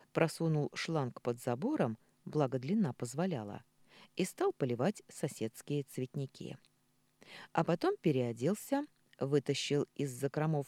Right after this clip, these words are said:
бутылку хорошего армянского коньяка и отправился к Петровичу.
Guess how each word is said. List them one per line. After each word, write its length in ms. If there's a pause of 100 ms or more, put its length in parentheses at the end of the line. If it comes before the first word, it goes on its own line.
(100)
бутылку 500
хорошего 560
армянского 640
коньяка 560 (340)
и 80
отправился 680
к 80
Петровичу. 680